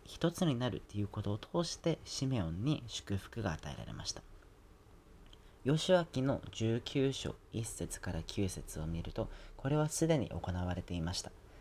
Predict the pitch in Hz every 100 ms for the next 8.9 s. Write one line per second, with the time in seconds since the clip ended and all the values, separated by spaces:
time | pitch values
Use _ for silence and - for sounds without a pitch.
0 | - - 120 - - 95 113 85 - 107
1 | 104 95 98 98 87 - - - 92 90
2 | 92 113 107 90 82 - 117 143 - 92
3 | 87 104 120 - - - 139 156 160 151
4 | 160 156 165 - - 131 120 101 98 98
5 | 117 - 104 113 92 82 107 - 92 -
6 | 120 143 156 156 156 156 156 160 151 -
7 | 95 92 87 101 - - - 101 95 85
8 | - - 87 87 - 69 - -